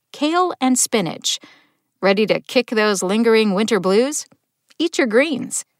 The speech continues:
According to Stacy J Stevenson, C N S, a board member of the American Nutrition Association, dark leafy greens in particular, think kale, spinach, and Swiss chard,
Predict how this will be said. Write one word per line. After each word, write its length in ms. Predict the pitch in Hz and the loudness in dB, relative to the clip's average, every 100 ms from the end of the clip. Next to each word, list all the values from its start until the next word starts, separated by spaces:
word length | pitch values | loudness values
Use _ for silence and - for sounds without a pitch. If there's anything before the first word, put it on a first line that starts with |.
| _ _ _ - | _ _ _ -8
According 400 | 262 - 359 370 | -6 -2 -2 -2
to 100 | 262 | -4
Stacy 420 | - - 254 247 | -2 -2 -2 -2
J 200 | 202 196 | -2 -2
Stevenson, 640 | 180 226 208 180 147 - - | -2 -4 -4 -4 -8 -8 -8
C 280 | - 214 196 | -4 -2 0
N 140 | 180 | 0
S, 340 | 170 - - - - - | -4 -6 -8 -12 -14 -6
a 100 | 196 | 0
board 240 | 214 214 | 2 2
member 280 | 196 196 190 | 0 0 0
of 100 | 170 | 0
the 120 | 175 | -2
American 420 | 180 185 190 180 | 0 -2 -2 -6
Nutrition 480 | 170 151 262 - 202 | -6 -4 -4 -2 -2
Association, 800 | 185 175 - 165 160 - 156 190 - - _ | -2 -4 -4 -4 -4 -4 -6 -10 -14 -20 _
dark 280 | 269 349 - | 0 0 0
leafy 300 | 330 294 269 | -6 -4 -2
greens 340 | 220 226 214 | 0 0 0
in 120 | 190 175 | -4 -6
particular, 720 | 170 - 302 196 151 - - _ - | -8 -8 -6 -4 -4 -6 -12 _ -8
think 300 | 196 156 - | -8 -8 -12
kale, 520 | - 220 220 220 208 | -8 -4 0 0 -2
spinach, 600 | 208 - 202 202 202 - - | -6 -8 -4 -2 -4 -6 -6
and 160 | 143 | -6
Swiss 320 | - 220 - | -2 -2 -2
chard, 480 | - 240 202 - 185 | -2 0 0 -2 -10